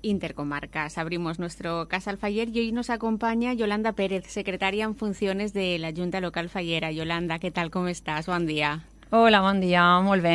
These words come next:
Speaker 2: encantada d'estar així amb vosaltres.
Speaker 1: Per a nosaltres també és un plaer. Bé, com deia,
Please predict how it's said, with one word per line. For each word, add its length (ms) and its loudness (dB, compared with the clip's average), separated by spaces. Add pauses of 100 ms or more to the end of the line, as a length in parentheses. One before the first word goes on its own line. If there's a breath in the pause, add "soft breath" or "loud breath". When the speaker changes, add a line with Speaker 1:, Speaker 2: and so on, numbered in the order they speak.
Speaker 2:
encantada 480 4
d'estar 240 0
així 240 -2
amb 80 2
vosaltres. 680 0 (260 loud breath)
Speaker 1:
Per 80 -2
a 80 0
nosaltres 400 -4
també 500 -2
és 140 -4
un 80 -2
plaer. 240 -2
Bé, 160 -4
com 100 0
deia, 300 0